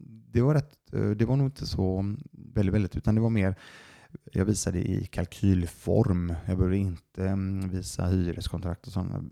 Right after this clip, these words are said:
såna bitar. Däremot så tror jag att det faktiskt, eh, kan vara så att banken vill se sådant också. Beroende på om du nu köper en fastighet rakt upp och ner privat eller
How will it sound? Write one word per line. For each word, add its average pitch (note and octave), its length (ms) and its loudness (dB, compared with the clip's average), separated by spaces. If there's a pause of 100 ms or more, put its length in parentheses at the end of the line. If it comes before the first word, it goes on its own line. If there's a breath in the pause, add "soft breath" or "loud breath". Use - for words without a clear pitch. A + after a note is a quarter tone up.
(120)
såna F2 200 -4
bitar. - 280 -4
Däremot C#3 360 2
så - 100 -16
tror G#2 220 2
jag F#2 80 2
att - 240 -8 (140)
det G2 340 -2
faktiskt, - 460 -8
eh, F#2+ 160 -4
kan F#2 180 -6
vara F2 120 -6
så - 100 -10
att F#2 100 -10
banken F#2 500 -12 (400 soft breath)
vill F#2 280 -2
se - 300 -2
sådant E2+ 420 -2
också. G#2+ 300 -4 (1120)
Beroende G#2 360 4
på G2 460 2
om F#2+ 180 -2
du G2 80 2
nu F#2+ 140 0
köper - 280 -4
en F2+ 100 -4
fastighet F#2+ 280 -6
rakt F#2 220 -4
upp F#2 80 -10
och G2 60 -4
ner E2+ 200 -6
privat C#3+ 640 -2
eller G2+ 260 0